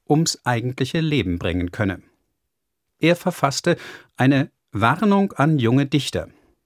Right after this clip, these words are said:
die siebzehnhundertzweiundneunzig im Neuen Deutschen Merkur erschien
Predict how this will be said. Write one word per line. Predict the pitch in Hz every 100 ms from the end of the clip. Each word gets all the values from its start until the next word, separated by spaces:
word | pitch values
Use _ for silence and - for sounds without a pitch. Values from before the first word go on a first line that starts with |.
| _ -
die | 120
siebzehnhundertzweiundneunzig | 110 147 - 143 135 123 107 - - - 110 110 104 131 160 190 - - - -
im | 139 135
Neuen | 123 165 196
Deutschen | - 123 127 - 139
Merkur | 135 139 - 101 95
erschien | 87 - 101 98